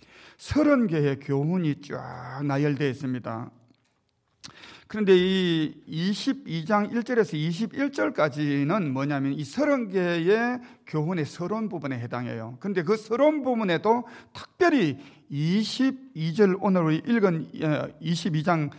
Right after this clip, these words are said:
이 사 절이 바로, 어, 중요한 두 단어가 주제입니다. 그것이 뭐냐면, 겸손과 영예입니다.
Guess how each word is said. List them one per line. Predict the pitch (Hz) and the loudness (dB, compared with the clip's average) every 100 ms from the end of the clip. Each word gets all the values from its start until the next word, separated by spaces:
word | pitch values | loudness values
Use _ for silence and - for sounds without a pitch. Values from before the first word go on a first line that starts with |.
| - 151 | -10 -6
이 | |
사 | 147 - - 190 | -4 -6 -2 0
절이 | 208 262 151 170 135 123 135 - - _ | 2 2 4 2 0 -4 -12 -20 -20 _
바로, | 143 180 170 185 254 294 - _ _ _ _ - | -4 2 4 4 0 -4 -16 _ _ _ _ -8
어, | 131 127 127 123 156 156 - | -4 -2 -2 -4 -6 -12 -14
중요한 | - 160 214 254 240 165 131 - | -8 0 4 4 4 0 -6 -10
두 | - 190 269 | -4 -2 -2
단어가 | 147 131 151 160 185 127 120 - _ - | -4 -4 -4 -2 -2 -2 -6 -12 _ -12
주제입니다. | 208 240 175 123 117 117 123 - | -4 0 0 -2 -6 -10 -10 -8
그것이 | 165 175 | -6 -4
뭐냐면, | 147 147 147 139 139 - - - | -2 -2 -2 -2 -4 -10 -20 -10
겸손과 | 160 156 - 127 123 151 180 202 _ - | -8 -6 -6 -6 -4 -4 -4 -10 _ -6
영예입니다. | 131 123 117 117 113 120 | -4 -4 -4 -6 -10 -14